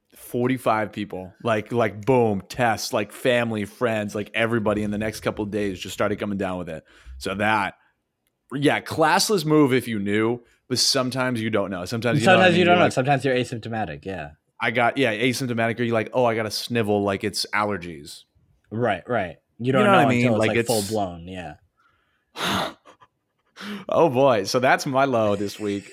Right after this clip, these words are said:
Speaker 1: Uh, <laughs> my other low is if we're gonna talk about a specific fan base and we're gonna talk about, uh, kind of being upset and frustrated. If you're a Las Vegas Raiders fan,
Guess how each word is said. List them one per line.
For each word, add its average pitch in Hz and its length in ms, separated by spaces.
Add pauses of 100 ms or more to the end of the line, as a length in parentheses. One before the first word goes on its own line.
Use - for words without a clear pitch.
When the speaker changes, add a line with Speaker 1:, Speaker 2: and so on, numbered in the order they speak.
Speaker 1:
Uh, 101 360
<laughs> - 1700
my 143 160
other 285 220
low 131 320
is 127 220
if 139 120
we're 147 60
gonna 165 160
talk 156 220
about 135 180
a 117 60
specific 131 520
fan 120 360
base 85 320
and 101 100
we're 98 80
gonna 101 140
talk 95 200
about, 92 380 (340)
uh, 87 260
kind 101 220
of 92 80
being 98 420
upset 107 360
and 95 120
frustrated. 98 600
If 95 180
you're 147 220
a 160 80
Las 113 360
Vegas 110 480
Raiders 95 540
fan, 73 460